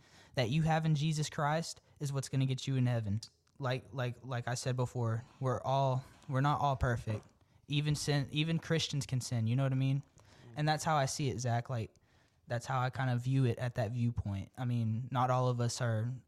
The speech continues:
are good at following rules and, and the,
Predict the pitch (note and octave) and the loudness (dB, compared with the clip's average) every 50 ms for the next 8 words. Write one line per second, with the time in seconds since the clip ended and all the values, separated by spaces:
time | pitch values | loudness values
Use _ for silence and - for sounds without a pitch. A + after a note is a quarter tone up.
0 | _ _ - B2 A2+ A2 A2 - _ _ _ _ _ _ _ _ _ _ _ - | _ _ -4 -2 -2 -4 -6 -8 _ _ _ _ _ _ _ _ _ _ _ -12
1 | - D3+ B2 C#3 C#3 C#3 C#3+ - A#2+ A#2 A#2 - - - C#3 C3 C3+ C#3+ C#3 C3 | -8 0 2 4 4 4 2 2 0 0 0 -2 0 2 2 4 4 4 4 6
2 | B2+ B2 A#2+ A#2+ B2+ C3+ C3 C3+ C#3+ D3+ D#3 D#3+ D#3+ - - F3+ F3 - _ _ | 6 6 4 4 2 2 2 2 2 2 0 -2 -4 -6 -6 -6 -6 -8 _ _
3 | - C#3+ B2+ B2 B2 A#2 - C#3 C3 A#2 | 0 2 4 4 2 2 0 0 0 0